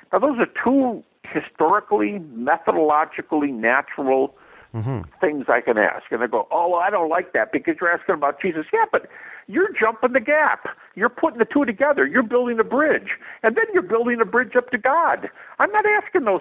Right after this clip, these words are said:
Speaker 1: things. I'm only saying that this guy died by crucifixion, and did somebody see him?
Speaker 2: Hmm.
Speaker 1: So that's one way to get around the natural.
Speaker 2: Now, this is very,
Speaker 1: I'm
Speaker 2: this,
Speaker 1: Go ahead.
Speaker 2: that's, that's fascinating, because that seems to have the same kind of logical structure as an intelligent design argument,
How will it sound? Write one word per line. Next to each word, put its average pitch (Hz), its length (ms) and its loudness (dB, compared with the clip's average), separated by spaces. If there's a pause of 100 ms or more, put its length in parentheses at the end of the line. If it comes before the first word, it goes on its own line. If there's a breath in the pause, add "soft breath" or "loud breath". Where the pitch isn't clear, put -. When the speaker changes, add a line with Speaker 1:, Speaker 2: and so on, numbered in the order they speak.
Speaker 1:
things. - 260 -2 (540 loud breath)
I'm 254 220 0
only 277 200 0 (100)
saying 190 240 2
that - 120 -18
this 156 180 -2
guy 170 200 4
died 147 320 0
by 143 100 2
crucifixion, - 800 -2
and 120 120 -6
did 117 160 -6
somebody 117 300 2
see - 280 -8
him? 131 140 2
Speaker 2:
Hmm. 90 60 -8
Speaker 1:
So - 100 -18
that's 233 240 -2
one 220 180 2
way 156 160 2
to 135 80 0
get 135 160 0
around 131 300 2
the 117 80 2
natural. 127 380 0 (580 loud breath)
Speaker 2:
Now, 143 40 -4
this 160 140 0
is 180 120 0
very, - 160 2
Speaker 1:
I'm 139 60 -4
Speaker 2:
this, - 280 0 (500 loud breath)
Speaker 1:
Go 143 80 2
ahead. 123 100 2
Speaker 2:
that's, 170 140 -4
that's 180 180 0
fascinating, 131 560 2
because 101 200 0
that 165 200 0
seems 143 240 2
to - 80 -4
have 120 180 -2
the 117 60 -2
same 139 320 2
kind 135 420 2
of 101 140 2
logical 110 420 0
structure - 580 -2
as 98 280 2
an 104 80 2
intelligent 98 480 0
design 123 380 2
argument, 78 580 -2